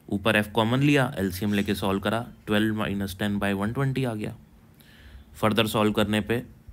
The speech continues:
ट्वेल्व माइनस टेन टू हो गया, टू by वन ट्वेंटी F by सिक्सटी हो गया। तो यहाँ से F आ जाएगा सिक्सटी into एम वन प्लस एम टू, ख़त्म बात। ऐसे ही करो एम वन प्लस एम टू,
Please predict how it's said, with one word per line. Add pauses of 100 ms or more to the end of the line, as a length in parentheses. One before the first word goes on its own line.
(220)
ट्वेल्व
माइनस
टेन
टू
हो
गया,
टू
by
वन
ट्वेंटी
F
by
सिक्सटी
हो
गया। (800)
तो
यहाँ
से
F
आ
जाएगा
सिक्सटी
into
एम
वन
प्लस
एम
टू, (420)
ख़त्म
बात। (460)
ऐसे
ही
करो (580)
एम
वन (240)
प्लस
एम
टू,